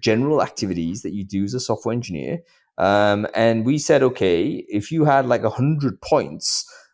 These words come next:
um, and you could distribute these hundred points across these ten, uh, uh, sort of dimensions of what an engineer would do, how would you distribute them?" Um, and you'll have different distributions 'cause this one software engineer would say, "You know what?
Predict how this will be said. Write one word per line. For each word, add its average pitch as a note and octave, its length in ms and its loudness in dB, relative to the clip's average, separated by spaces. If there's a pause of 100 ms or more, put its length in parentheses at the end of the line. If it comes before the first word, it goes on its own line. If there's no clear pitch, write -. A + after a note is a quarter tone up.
um, G#2+ 440 2
and G#2 240 -4
you G2+ 80 -6
could F#2+ 220 -12
distribute B2+ 500 -2
these A#2 160 -2
hundred A2+ 300 -2
points C3+ 320 0
across - 280 -4
these G2+ 280 -10
ten, A#2+ 540 0 (300)
uh, G2 180 4 (280)
uh, G#2 260 6
sort G#2+ 260 0
of G2 160 -4
dimensions G2 880 -2
of G2 340 0
what G#2+ 180 0
an G2+ 140 0
engineer G#2 400 0
would G#2+ 200 -2
do, F2 340 -2 (220)
how D3 200 2
would D#3+ 180 4
you D#3+ 60 -2
distribute G#2+ 640 0
them?" - 180 -12 (440)
Um, A2 500 2
and B2 240 2
you'll A2 160 6
have G#2+ 300 0
different A2 280 -2
distributions A#2+ 720 -6
'cause G2 240 -6
this - 320 -8
one B2+ 240 2
software D3 320 0
engineer C#3 300 0
would B2+ 140 0
say, B2+ 200 4
"You C3+ 60 4
know C#3+ 140 4
what? C#3+ 180 6